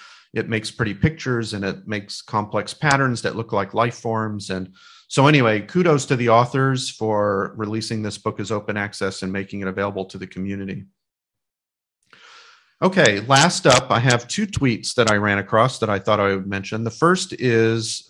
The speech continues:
from Owen Evans, at Owen Evans, uh, uh, dash U K.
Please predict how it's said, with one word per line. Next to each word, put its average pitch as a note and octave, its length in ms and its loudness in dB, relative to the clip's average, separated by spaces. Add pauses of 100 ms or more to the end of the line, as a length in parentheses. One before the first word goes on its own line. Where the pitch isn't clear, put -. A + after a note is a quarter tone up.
from G#2+ 540 0
Owen D3 420 2
Evans, G#2+ 760 -4
at A#2 440 2
Owen B2 320 2
Evans, A2+ 680 -2
uh, G2+ 640 -2 (340)
uh, G2 320 -4 (180)
dash G#2+ 380 0
U A2 100 -4
K. G#2 440 -4